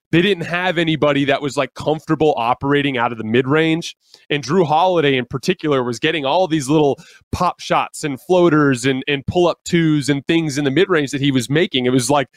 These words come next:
it was where Bu-, Milwaukee was getting a lot of their offense in the half court in particular. A ton of, a credit to him. Bobby Portis was able to attack Jaylen Brown in the post and get good shots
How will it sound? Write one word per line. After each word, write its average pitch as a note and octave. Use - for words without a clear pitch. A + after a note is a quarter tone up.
it F3+
was E3+
where F3
Bu-, D#3+
Milwaukee D3+
was C3+
getting D3
a C3
lot B2
of B2
their B2
offense A#2
in C#3
the A#2+
half B2
court A2
in C3+
particular. A2+
A C#3+
ton E3+
of, C#3
a C#3
credit C#3+
to C#3
him. C#3
Bobby C#3+
Portis D#3+
was D3+
able D#3
to E3
attack C#3+
Jaylen D3
Brown C#3
in C3
the A#2+
post B2+
and D3+
get D3
good D3
shots -